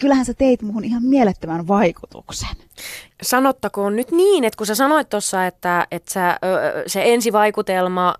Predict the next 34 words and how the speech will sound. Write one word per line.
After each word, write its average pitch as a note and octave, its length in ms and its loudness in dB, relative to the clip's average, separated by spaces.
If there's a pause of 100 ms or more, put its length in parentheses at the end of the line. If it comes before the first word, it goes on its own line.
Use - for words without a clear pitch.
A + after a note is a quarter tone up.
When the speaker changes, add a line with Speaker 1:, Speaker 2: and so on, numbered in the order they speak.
Speaker 2:
<laughs> - 180 2
sulla C4+ 240 2
meni G3+ 240 -2
jalat A3 360 2
alta, A3+ 320 0
kun E3+ 120 -12
sä D3+ 80 -10
kohtasit A3+ 680 -4
mut. A3+ 280 -6 (300)
Mullakin A3+ 400 0
meni A3+ 200 0
jalat A3 360 0
alta, G#3 260 -4
kiitos A3 340 -10
vaan. G#3 240 -4 (340)
Mutta A3 420 0
ei B3+ 180 4
se F3+ 120 -6
ollut B3+ 140 0
mikään D#4 260 2
yhden, C4 540 2
yhden C4 340 0
illan A3+ 280 2
juttu A#3+ 360 -4
eikä G3+ 200 -2
mikään A3+ 240 -2
pikaromanssi, E3+ 680 -2
vaan E3+ 160 -6
tästä F#3 260 -6
tuli G3 240 -8
ihan G3+ 260 -6 (180)
solid A3+ 500 -2 (200)
neljän D#3+ 480 -8
vuoden F#3+ 440 -2